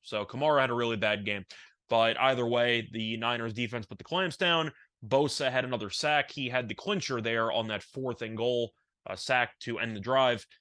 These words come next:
And for the Saints, you had, uh, Shy Tuttle, who had the one sack. But the point is, the Niners have really shown that they can win in a variety of ways, which is important if you want to go far in the playoffs.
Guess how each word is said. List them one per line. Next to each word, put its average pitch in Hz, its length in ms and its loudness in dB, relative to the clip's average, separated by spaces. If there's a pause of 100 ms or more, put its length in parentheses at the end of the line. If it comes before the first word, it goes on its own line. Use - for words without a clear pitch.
(200)
And 107 260 0
for 143 220 -2
the 117 80 -2
Saints, 131 420 -4
you 120 140 -6
had, 113 420 0
uh, 110 180 -2
Shy 127 280 -2
Tuttle, 117 480 0 (180)
who 113 100 -8
had 110 160 0
the 107 80 -2
one 101 220 -6
sack. 90 360 -6 (100)
But 107 240 -2 (380)
the 123 60 -6
point 220 280 4
is, 208 200 0
the 170 120 -2
Niners 180 600 0
have 139 180 -2
really 160 240 2
shown 151 520 0
that 127 80 -4
they 127 120 0
can 120 200 -6
win 131 180 -2
in 127 60 -4
a 120 40 -4
variety 117 460 0
of 104 80 -4
ways, 117 360 0
which 104 140 -10
is 95 120 -8
important 156 460 -4
if 120 80 -12
you 123 80 -4
want 123 140 -2
to 117 60 -6
go 117 80 -2
far 123 260 -2
in 110 60 -6
the 104 60 -10
playoffs. 123 540 2